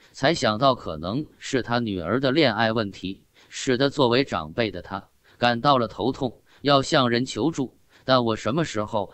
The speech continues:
变成了恋爱问题专家呢？我的心中不禁苦笑了起来。同时，我也十分后悔，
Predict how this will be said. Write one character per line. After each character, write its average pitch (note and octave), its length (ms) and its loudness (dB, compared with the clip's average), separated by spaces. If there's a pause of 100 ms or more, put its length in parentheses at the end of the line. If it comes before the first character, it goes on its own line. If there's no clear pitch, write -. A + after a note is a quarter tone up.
(120)
变 B2+ 220 2
成 A2 200 -2
了 C3 120 4
恋 B2+ 240 2
爱 A2 180 4
问 A2 220 0
题 G#2 200 -4
专 C#3 240 2
家 A#2 240 0
呢？ G#2 140 -6 (460)
我 A#2+ 200 2
的 A#2 140 0
心 D#3+ 240 0
中 E3+ 260 2 (200)
不 C3+ 180 2
禁 D#3+ 220 2
苦 F#2 280 -10
笑 C3 220 2
了 A2 100 0
起 G2 200 -10
来。 G2+ 180 -14 (380)
同 D3 200 0
时， C3+ 400 -2 (200)
我 D#3+ 180 4
也 B2+ 160 6
十 B2 220 -2
分 C#3 180 2
后 A#2+ 240 0
悔， E2 340 -10